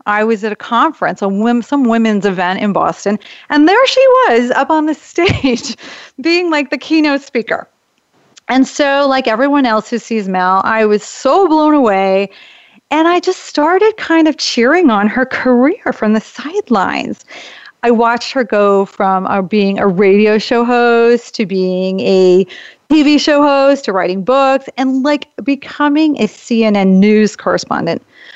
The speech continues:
Not exactly what the other moms in my town were doing, and I thought, "This is so friggin' cool and inspiring."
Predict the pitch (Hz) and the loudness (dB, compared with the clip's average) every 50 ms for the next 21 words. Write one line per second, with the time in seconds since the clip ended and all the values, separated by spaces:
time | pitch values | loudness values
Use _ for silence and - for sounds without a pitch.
0 | - - _ - 202 202 214 226 240 269 294 311 320 320 285 277 233 240 226 214 | -20 -14 _ 0 2 2 4 2 0 0 0 0 0 0 0 0 0 0 0 0
1 | 214 208 226 220 214 202 196 - 196 - 196 190 214 208 196 190 180 180 185 185 | 0 0 0 0 0 0 -2 -2 -4 -2 -2 -2 -2 0 0 0 0 0 -2 -2
2 | 185 175 170 - 208 196 190 185 185 185 - 190 185 175 180 185 180 180 180 190 | -4 -4 -4 -2 -2 0 0 0 -2 -4 -4 -4 -2 -2 0 0 0 0 2 2
3 | 190 185 190 190 185 185 196 196 196 190 190 196 190 - 202 185 185 - - 196 | 2 4 2 2 0 0 0 0 0 0 0 -2 0 0 0 0 0 -2 -2 -2
4 | 226 240 240 240 - - 254 254 233 - - - - - - - 254 247 240 262 | 0 0 0 -2 -2 0 0 0 0 -2 -6 -10 -10 -6 -2 0 2 2 2 2
5 | 233 233 - - - - 220 208 196 208 214 208 - - 180 170 - - - - | 2 0 -2 -6 -4 -4 -2 0 0 0 0 -2 -2 -2 -2 -2 0 -2 -4 -4
6 | - - - - - - _ _ _ - 214 208 208 208 196 190 196 190 175 - | -8 -14 -20 -20 -20 -20 _ _ _ -6 -4 -2 -2 -2 0 -2 -2 -4 -6 -8
7 | - - 160 - - 113 - - 196 | -6 -6 -4 -4 -6 -6 -8 -12 -14